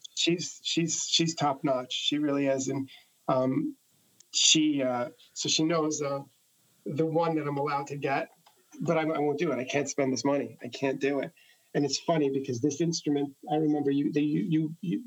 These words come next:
you used to be able, you could, you couldn't give this instrument away, and now it's worth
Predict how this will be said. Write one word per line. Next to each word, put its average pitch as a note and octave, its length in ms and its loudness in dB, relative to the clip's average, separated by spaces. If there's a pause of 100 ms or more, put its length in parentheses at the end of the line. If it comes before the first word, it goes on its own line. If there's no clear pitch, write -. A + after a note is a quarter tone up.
you F3 140 0
used F3 160 -2
to F3+ 60 0
be D#3 100 4
able, D#3 160 0
you D#3 140 2
could, F3 160 -2
you E3+ 120 2
couldn't E3+ 260 2
give D#3 200 0
this C#3+ 200 0
instrument C#3 380 -2
away, C3+ 260 0
and C3+ 100 0
now C#3 180 2
it's C#3 160 -6
worth C#3 260 2